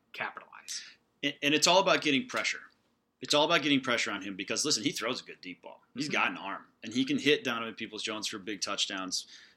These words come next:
Speaker 2: Uh, I mean, he's got a couple, you know, forty-plus completions on the year. He's got a fifty-six yarder to Ronnie Bell. He's got a fifty-two yard completion to Nico Collins,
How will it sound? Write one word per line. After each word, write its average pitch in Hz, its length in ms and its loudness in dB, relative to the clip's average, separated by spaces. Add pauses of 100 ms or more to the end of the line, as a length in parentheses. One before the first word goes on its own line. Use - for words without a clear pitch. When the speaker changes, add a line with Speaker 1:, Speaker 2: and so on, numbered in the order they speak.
(140)
Speaker 2:
Uh, 107 200 -2
I 98 40 -4
mean, 104 160 -4
he's 101 140 -4
got 117 220 0
a 113 40 0
couple, 107 520 -4
you 107 100 -8
know, 98 100 -6
forty-plus 113 540 -2
completions 104 480 -8
on 92 100 -6
the 98 60 -8
year. 135 240 2
He's 117 100 -2
got 92 100 -6
a 92 60 -10
fifty-six 98 580 -4
yarder 90 300 -6
to - 140 -12
Ronnie 87 260 -8
Bell. 113 260 -4
He's 107 120 -4
got 87 100 -6
a 85 60 -12
fifty-two 107 480 -6
yard 92 200 -6
completion 95 420 -8
to 90 60 -10
Nico 98 300 -6
Collins, 110 540 -2